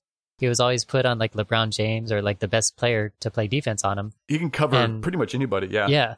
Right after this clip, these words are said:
Speaker 1: You put him and Giannis together, I mean, that's, that's some really good defense right there, right?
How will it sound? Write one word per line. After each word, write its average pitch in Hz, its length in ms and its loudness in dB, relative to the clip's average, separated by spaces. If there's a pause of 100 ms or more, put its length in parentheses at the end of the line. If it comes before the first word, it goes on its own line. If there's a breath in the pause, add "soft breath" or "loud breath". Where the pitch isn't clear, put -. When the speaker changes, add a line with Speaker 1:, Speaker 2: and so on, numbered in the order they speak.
(260)
Speaker 1:
You 143 80 0
put 151 220 0
him 139 400 0
and 110 340 0
Giannis 110 380 0
together, 151 440 2
I 127 40 -4
mean, 110 140 0
that's, 135 420 2
that's - 420 0
some 135 240 -2
really 113 240 2
good 107 220 0
defense 104 460 -2
right 95 160 -6
there, 92 180 -4
right? 95 260 -8